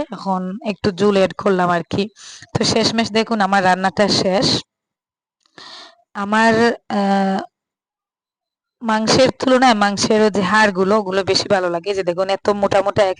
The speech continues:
একটা হাড়, সিনার হাড়, তো সবকিছুই আছে এখানে। একটু পাতলা করে ঝোল করেছি, আর এদিকে এখন খাবার খেতেও বসে,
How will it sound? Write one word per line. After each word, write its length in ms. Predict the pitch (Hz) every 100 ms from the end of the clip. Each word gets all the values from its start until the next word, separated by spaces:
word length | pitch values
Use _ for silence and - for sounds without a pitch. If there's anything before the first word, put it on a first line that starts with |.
| 202
একটা 180 | - 202 175
হাড়, 220 | 175 214 - - - - -
সিনার 420 | - 220 202 202
হাড়, 320 | 180 185 180 240 _ _ - _ _ -
তো 80 | 202 233
সবকিছুই 600 | - 233 226 240 - 240
আছে 260 | 196 - 208
এখানে। 280 | 180 190 180 226 _ - - - -
একটু 140 | - 247 226
পাতলা 280 | 208 226 214
করে 220 | 220 220 220
ঝোল 200 | 214 214
করেছি, 440 | - 214 - - 233 196
আর 100 | 180
এদিকে 440 | 185 190 185 208 196 185 185
এখন 200 | 190 190 190 -
খাবার 260 | 196 190 196
খেতেও 300 | - 202 226
বসে, 260 | 208 202